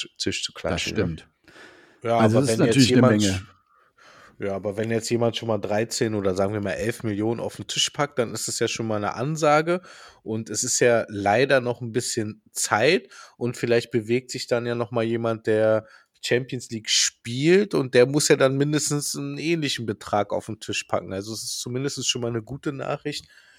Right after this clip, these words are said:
Speaker 3: weil man dann weiß, okay, der wird jetzt nicht irgendwie für, ja, verhökert wie, wie der Toussaint beispielsweise, ne?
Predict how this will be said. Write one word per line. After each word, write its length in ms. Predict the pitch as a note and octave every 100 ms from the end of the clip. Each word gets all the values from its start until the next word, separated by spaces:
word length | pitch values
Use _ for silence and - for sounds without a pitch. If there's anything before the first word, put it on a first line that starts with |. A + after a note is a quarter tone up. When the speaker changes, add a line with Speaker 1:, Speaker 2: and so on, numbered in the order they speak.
| _ _
Speaker 3:
weil 140 | A#2 A2
man 180 | A#2
dann 220 | A2+ A#2 A#2+
weiß, 280 | A#2 A#2
okay, 340 | A2 - A#2+ A#2
der 200 | A2+ G#2+
wird 180 | A#2+ A2+
jetzt 260 | A2 -
nicht 160 | A2+ G#2+
irgendwie 300 | G#2+ A2 A2
für, 680 | - A#2 A2 A2 G#2+ G#2 - - G2+
ja, 200 | F#2+ G#2+
verhökert 640 | - A#2 A2+ B2+ - G#2 -
wie, 260 | G2+ G2
wie 120 | G2 G2+
der 160 | G2
Toussaint 440 | - - - A2+ F2+
beispielsweise, 800 | F2 - F2+ - F2+ E2+ E2+
ne? 160 | F2 G#2